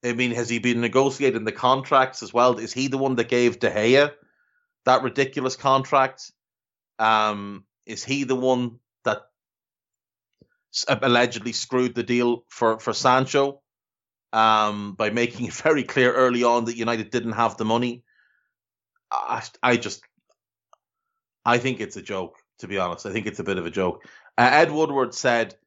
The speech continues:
uh, "We've already made great strides forward in the way we run our football operations." I mean, there's no, no evidence of that. Uh, "And the benefits are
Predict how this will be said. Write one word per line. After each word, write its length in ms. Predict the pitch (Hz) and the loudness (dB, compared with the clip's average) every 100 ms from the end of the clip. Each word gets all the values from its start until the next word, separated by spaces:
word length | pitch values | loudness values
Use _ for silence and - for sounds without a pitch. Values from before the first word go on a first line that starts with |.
| _ _ - | _ _ -4
uh, 220 | 120 127 | 0 0
"We've 160 | 135 135 | 0 2
already 260 | 196 175 | 2 2
made 360 | 156 151 139 107 | -2 -4 -4 -6
great 280 | 147 151 143 | -2 -2 -4
strides 720 | - - - 131 131 127 120 | -12 -14 -2 2 2 0 -8
forward 400 | - 127 120 113 | -6 -2 0 -2
in 80 | 107 | -2
the 80 | 110 | -2
way 140 | 113 | -2
we 100 | 110 | -2
run 220 | 107 113 | -2 0
our 100 | 110 | 0
football 440 | 101 127 123 110 107 | -2 -2 0 0 2
operations." 880 | 110 107 107 107 101 - 90 87 - | 0 2 0 0 -2 -6 -10 -10 -10
I 40 | |
mean, 160 | 95 92 | -8 -6
there's 160 | 98 | -2
no, 340 | 110 107 98 - - | 2 0 -2 -12 -8
no 400 | 107 113 101 98 | 2 4 4 2
evidence 480 | 104 107 98 87 | 2 2 0 -4
of 220 | 107 98 95 | -2 -2 -2
that. 220 | 85 82 _ _ _ _ _ | -4 -4 _ _ _ _ _
Uh, 260 | - 117 117 | 2 4 4
"And 120 | 113 | 0
the 60 | 110 | -2
benefits 560 | 131 139 135 131 123 | 0 0 -2 -6 -10
are 560 | - 117 110 110 110 110 | -6 0 0 0 -6 -16